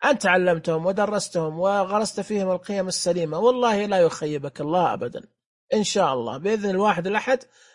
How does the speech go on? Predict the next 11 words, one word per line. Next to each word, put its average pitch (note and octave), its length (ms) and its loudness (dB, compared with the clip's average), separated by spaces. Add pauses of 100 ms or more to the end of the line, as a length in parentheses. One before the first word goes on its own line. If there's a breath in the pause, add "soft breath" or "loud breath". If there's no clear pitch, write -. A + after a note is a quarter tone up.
(140 soft breath)
أنك G#3 240 -6
لا G#3+ 140 -2
تخيب A3+ 440 -4
ولا G3+ 240 2
يضيق F#3+ 320 2
لك F#3 160 0
صدر، - 360 -6 (480 soft breath)
لكن، F#3+ 520 2 (460)
آه، D3+ 500 -4
يعني C3 580 -8
علمهم، A#3 960 2